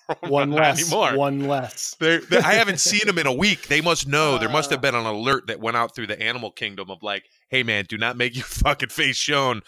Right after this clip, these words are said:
Speaker 2: because people are hungry."
Speaker 1: Don't.
Speaker 2: Yeah.
Speaker 1: Take a
Speaker 2: You know what I mean?
Speaker 1: seat.
Speaker 2: We're lucky, Dave. We don't live in the
Speaker 1: Yeah,
Speaker 2: cities.
Speaker 1: man.
Speaker 2: We're kinda in suburbia already. Uh, th-, things going on in New York City right now,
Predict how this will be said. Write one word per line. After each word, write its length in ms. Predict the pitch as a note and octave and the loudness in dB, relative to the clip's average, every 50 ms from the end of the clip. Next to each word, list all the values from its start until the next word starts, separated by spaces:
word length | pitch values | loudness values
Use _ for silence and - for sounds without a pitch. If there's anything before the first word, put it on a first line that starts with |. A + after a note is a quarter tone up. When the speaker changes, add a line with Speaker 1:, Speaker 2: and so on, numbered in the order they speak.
| - - - - _ _ | -20 -20 -20 -20 _ _
Speaker 2:
because 920 | - A2+ G2+ - - C3 A#2+ A#2+ A#2+ A#2+ B2 B2 A#2+ A#2+ A2+ A2 A2 G#2+ - - | -16 -16 -12 -6 -4 -2 -2 0 -2 -2 -2 -4 -6 -8 -10 -12 -12 -14 -12 -8
people 320 | - C#3 A#2+ - B2 A2 | -8 -8 -6 -4 -4 -2
are 120 | A2 G#2 | -2 -2
hungry." 320 | F#2+ A2 G#2+ G#2+ F#2+ F2 D#2+ | -2 -4 -6 -6 -10 -12 -12
Speaker 1:
Don't. 340 | - B2+ C3 D3 D3 C#3 - _ _ _ _ _ _ _ _ _ _ _ _ _ _ _ _ _ _ _ _ _ _ _ _ _ _ _ _ _ _ _ - | -12 -10 -10 -10 -10 -12 -14 _ _ _ _ _ _ _ _ _ _ _ _ _ _ _ _ _ _ _ _ _ _ _ _ _ _ _ _ _ _ _ -20
Speaker 2:
Yeah. 120 | F#2 F2+ F2 _ _ _ | -20 -20 _ _ _ _
Speaker 1:
Take 360 | - - C3+ C#3+ D3+ D#3 - - - | -16 -12 -8 -8 -8 -10 -12 -16 -16
a 100 | C3 B2 - - - | -14 -14 -12 -8 -6
Speaker 2:
You 60 | - A3 | -4 -2
know 80 | G#3+ | -2
what 80 | A3 G#3+ | -2 -2
I 20 | |
mean? 120 | A3 A3 A3 | -2 -2 -2
Speaker 1:
seat. 60 | A3 | -2
Speaker 2:
We're 60 | A3 | -2
lucky, 240 | A3+ A3+ G#3+ - F3 | -2 -2 -4 -4 -2
Dave. 200 | D3 D3 D3 C3 | -2 -2 -2 0
We 100 | C#3+ F3+ | 0 -2
don't 180 | G3 F#3+ F3 | -2 -2 0
live 220 | F3+ F#3 F#3 F3 F#3 | 0 0 0 0 -2
in 80 | F3+ | -4
the 60 | F3 E3 | -4 -4
Speaker 1:
Yeah, 20 | |
Speaker 2:
cities. 500 | - C#3+ D3 E3+ E3+ F#3+ F#3 F3+ A#2+ A#2+ | -4 -2 0 0 0 0 -2 -4 -4 -6
Speaker 1:
man. 80 | A#2+ A#2+ | -6 -8
Speaker 2:
We're 140 | C3 B2+ | -12 -10
kinda 260 | - - D3+ D3+ D3+ D#3 | -6 -6 -4 -4 -4 -4
in 140 | D3+ D3 | -6 -4
suburbia 540 | C#3 - D3+ A#2 C3+ C#3+ D3+ D3+ D#3 D#3 D#3 | -6 -8 -6 -4 -4 -4 -4 -2 -2 -2 -2
already. 340 | D3+ D#3 D#3 D#3 D#3+ D#3+ D3+ - - - _ _ _ _ _ _ _ _ _ _ - | -2 -2 -2 -2 -4 -6 -8 -10 -20 -20 _ _ _ _ _ _ _ _ _ _ -14
Uh, 100 | D3 - | -14 -12
th-, 100 | - C#3 - | -14 -16 -20
things 440 | - C#3 - - D#3+ D#3 D3+ D3 C3 | -20 -18 -8 -2 -2 0 0 0 0
going 240 | E3+ D#3 D3+ D3+ | 2 2 2 2
on 160 | D3+ D3 D3+ C#3+ | 2 0 0 0
in 120 | C3+ B2+ | -2 -2
New 60 | C3+ | 0
York 460 | C#3 C#3 C#3 C#3 C#3+ - _ _ - | 0 2 2 2 2 0 _ _ -8
City 280 | - - - D#3 D#3 D#3 | -6 -2 -2 0 0 0
right 200 | D#3 E3 E3 D3+ | 2 0 0 0
now, 320 | D#3+ E3 E3 E3+ F3 E3+ | 0 -2 -2 -2 -2 -6